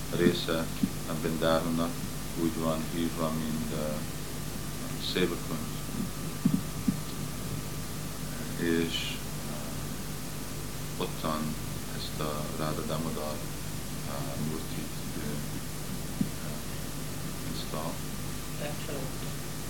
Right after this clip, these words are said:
Speaker 1: Felrakta. A Prabhupád lakott abban a templomban, és Prabhupád mondta, hogy én, uh, eternally
Speaker 2: Örök.
Speaker 1: örökké lakok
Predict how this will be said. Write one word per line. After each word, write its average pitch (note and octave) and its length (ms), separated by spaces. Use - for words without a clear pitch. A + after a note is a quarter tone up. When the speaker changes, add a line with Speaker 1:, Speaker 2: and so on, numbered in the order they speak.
Speaker 1:
Felrakta. - 340
A F2 60
Prabhupád F2+ 520
lakott D#2+ 380
abban D2+ 240
a D2+ 160
templomban, - 580
és D#2+ 420
Prabhupád D#2+ 480
mondta, D#2+ 440
hogy E2 220
én, E2 180
uh, - 320
eternally F#2 520
Speaker 2:
Örök. D#3+ 220
Speaker 1:
örökké F#2+ 440
lakok D#2+ 360